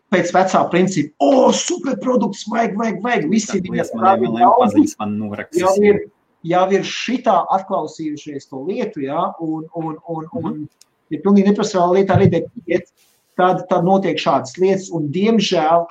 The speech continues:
Speaker 1: diemžēl šī industrijā ļoti daudz cilvēku tā, tā ir izdarījuši un
Speaker 2: Ar-
Speaker 1: ir sabojājuši attiecības ne, ne tikai ar, ar
Speaker 2: Un tās
Speaker 1: draugiem,
Speaker 2: biznesa
Speaker 1: bet arī ar
Speaker 2: lēdijas pelna
Speaker 1: ar
Speaker 2: uz šmakiem.
Speaker 1: radiem.
Speaker 2: Viņas pelna uz šmakiem.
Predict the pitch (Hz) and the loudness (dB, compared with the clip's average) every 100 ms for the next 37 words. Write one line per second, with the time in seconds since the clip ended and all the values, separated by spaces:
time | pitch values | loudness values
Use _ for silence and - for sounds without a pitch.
0 | - 135 165 156 127 123 123 123 175 180 | -8 -2 0 0 -4 -6 -6 -8 -4 -2
1 | 180 175 165 151 151 135 131 - _ _ | 0 0 -2 -2 -2 0 -4 -10 _ _
2 | _ _ 127 131 165 185 - 123 131 139 | _ _ -2 2 4 4 2 -4 -4 -4
3 | - 151 139 120 - 131 127 123 - 131 | -6 -6 -6 -6 -8 -8 -6 -8 -8 -8
4 | 123 101 - 156 147 127 120 120 - - | -8 -10 -8 -4 -2 -2 -4 -6 -10 -16
5 | _ _ _ - 123 123 120 - _ 147 | _ _ _ -6 -4 -4 -6 -10 _ 0
6 | 143 139 131 151 151 139 127 131 110 - | 2 4 2 0 0 0 0 0 0 -2
7 | 127 117 127 147 147 147 127 117 - - | -4 -4 -4 -4 0 2 2 0 -2 0
8 | 143 139 143 240 226 226 151 196 240 208 | 0 2 2 2 2 4 4 4 4 2
9 | 170 - - 214 269 196 175 170 - - | 2 -4 -2 0 2 2 0 -4 -2 -2
10 | - 175 175 165 - - _ _ _ _ | -2 0 2 2 2 -2 _ _ _ _
11 | _ _ _ _ _ 170 226 - - 208 | _ _ _ _ _ 0 2 2 -2 0
12 | 226 254 220 - 185 - - 185 220 220 | 2 2 -2 -6 -12 -12 -16 -10 -10 -8
13 | 151 107 | -8 -8